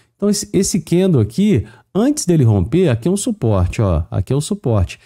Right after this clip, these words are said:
Ele pode vir testar esse suporte de novo, ele pode testar metade do movimento.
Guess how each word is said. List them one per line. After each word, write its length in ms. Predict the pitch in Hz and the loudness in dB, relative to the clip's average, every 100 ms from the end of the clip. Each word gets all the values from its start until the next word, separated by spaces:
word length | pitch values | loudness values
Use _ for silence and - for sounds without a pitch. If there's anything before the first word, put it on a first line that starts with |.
| _ _ | _ _
Ele 120 | 240 | -4
pode 240 | 233 220 208 | -2 0 0
vir 120 | 214 | 0
testar 320 | 214 202 190 | -2 -4 -4
esse 100 | 190 | -4
suporte 520 | - 196 180 180 - | -6 -4 -4 -4 -2
de 0 | |
novo, 240 | 196 190 165 | 0 2 2
ele 80 | 107 | 0
pode 200 | 147 143 | -2 -2
testar 280 | 156 - | -4 -2
metade 440 | 160 156 156 156 151 | -2 -2 -2 -2 0
do 100 | 160 | 0
movimento. 600 | 170 165 175 151 151 151 | 0 0 2 2 0 -4